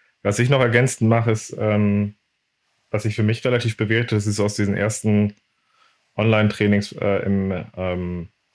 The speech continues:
im März entstanden. Ich, ich bin kein großer Fan von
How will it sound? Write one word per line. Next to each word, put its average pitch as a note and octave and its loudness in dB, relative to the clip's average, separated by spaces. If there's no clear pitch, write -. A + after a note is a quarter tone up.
im G2 -4
März G2+ 0
entstanden. G2 -2
Ich, - -8
ich G2+ -8
bin A#2+ 2
kein A2+ 2
großer A2+ 2
Fan A2+ 2
von G#2 4